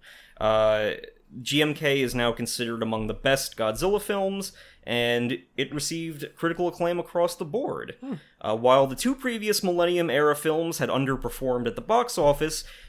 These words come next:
Speaker 1: G M K revitalized the series enough to keep this era going for another few years.
Speaker 2: Hmm.
Speaker 1: Um,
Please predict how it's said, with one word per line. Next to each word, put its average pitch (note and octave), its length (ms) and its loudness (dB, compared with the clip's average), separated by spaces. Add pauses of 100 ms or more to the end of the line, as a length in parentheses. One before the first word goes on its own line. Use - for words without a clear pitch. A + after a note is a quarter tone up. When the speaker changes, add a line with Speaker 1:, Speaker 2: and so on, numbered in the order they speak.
Speaker 1:
G D3+ 180 -4
M F#3 140 0
K E3+ 240 -2
revitalized B2+ 1040 0
the A2+ 60 -8
series A#2 440 -4
enough A2+ 380 -2
to - 100 -8
keep C#3 340 -10
this B2 360 -4
era A2+ 340 -2
going G#2+ 520 -2
for A#2 240 -4
another G#2 320 -4
few - 280 -14
years. F#2 540 -10 (460)
Speaker 2:
Hmm. D#2 60 -4
Speaker 1:
Um, D2+ 440 -8